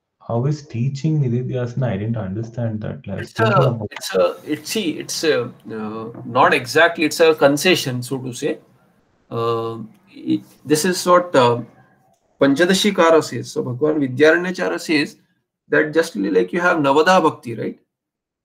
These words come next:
Speaker 2: You have Navada Bhakti, right? In Vaishnava Sampradaya, you have Navada Bhakti.
Speaker 1: Yeah, yeah.
Speaker 2: So in, in, in that Navada Bhakti, similarly, you reap, what is that,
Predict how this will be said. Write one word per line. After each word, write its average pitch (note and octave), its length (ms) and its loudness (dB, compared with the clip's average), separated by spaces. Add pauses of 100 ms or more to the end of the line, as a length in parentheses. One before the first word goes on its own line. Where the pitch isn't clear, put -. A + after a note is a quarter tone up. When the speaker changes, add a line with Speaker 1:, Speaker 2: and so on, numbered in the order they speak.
(1000)
Speaker 2:
You C#3 80 -2
have C#3+ 80 0
Navada D#3 400 4
Bhakti, A#2+ 300 -6
right? C3+ 260 -6 (2500)
In C3 120 -2
Vaishnava C#3 380 0
Sampradaya, F3+ 680 2
you D3+ 120 4
have D#3+ 100 2
Navada D3+ 380 6
Bhakti. - 260 -6 (500)
Speaker 1:
Yeah, A#2+ 320 -2 (140)
yeah. A2+ 220 -6
Speaker 2:
So E3 300 -4
in, E3+ 280 -4 (220)
in, D3 160 -6 (100)
in D#3+ 160 0
that F3 160 2
Navada F3+ 480 4
Bhakti, D#3 320 -2
similarly, E3+ 600 0
you E3 200 2
reap, E3 200 2
what E3 200 0
is G3 100 -2
that, F3 240 0